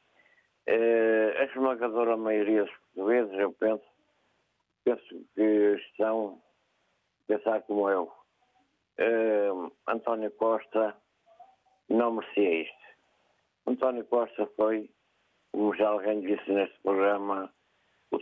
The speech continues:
só o pior, melhor primeiro-ministro que tivemos desde o vinte e cinco de Abril. Uma pessoa que se tem dedicado há muitos anos à política.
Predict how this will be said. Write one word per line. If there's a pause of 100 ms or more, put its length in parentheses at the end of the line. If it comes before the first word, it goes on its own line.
(100)
só
o
pior,
melhor
primeiro-ministro (100)
que
tivemos (640)
desde
o
vinte
e
cinco
de
Abril. (760)
Uma
pessoa
que
se
tem
dedicado
há
muitos
anos
à
política.